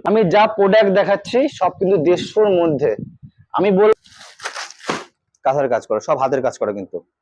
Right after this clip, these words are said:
কিনেছি ক-, বেশি রেটে কিনেছি, দেখুন, আমাদের কম রেট। ভিন-, যা পাবেন দেড়শোর মধ্যে। আর সিওডি ব্যবস্থা রয়েছে, cash on delivery, তা নিতে হবে সেট ওয়াইজ। পাকা সাইজ পেয়ে যাবেন, যেমন এটা নয়, আমি আরো দেখাচ্ছি। রোমান সিল্কের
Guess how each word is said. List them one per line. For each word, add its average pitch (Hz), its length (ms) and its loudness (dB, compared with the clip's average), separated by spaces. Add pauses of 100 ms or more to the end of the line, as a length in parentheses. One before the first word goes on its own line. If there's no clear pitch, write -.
(580)
কিনেছি 147 260 -2
ক-, 180 220 0 (500)
বেশি 185 260 0
রেটে 214 200 4
কিনেছি, 151 280 0
দেখুন, 143 160 0
আমাদের 165 240 -2
কম 175 260 0
রেট। 117 180 0 (1000)
ভিন-, 165 260 -2 (160)
যা 139 160 0
পাবেন 202 280 2
দেড়শোর 185 300 0
মধ্যে। 208 260 2
আর 185 200 4 (400)
সিওডি 240 540 2
ব্যবস্থা 190 420 2
রয়েছে, 190 260 4 (120)
cash 180 260 0
on 208 140 2
delivery, 165 400 4
তা 196 100 2
নিতে 226 160 0
হবে 226 200 2
সেট 151 160 0
ওয়াইজ। 107 220 0 (800)
পাকা 175 260 2
সাইজ 185 300 0
পেয়ে 208 180 4
যাবেন, 220 200 4 (400)
যেমন 233 320 2
এটা 214 200 4
নয়, 214 160 2
আমি 208 180 2
আরো 202 180 4
দেখাচ্ছি। 175 340 0 (680)
রোমান 190 260 0
সিল্কের 135 380 -2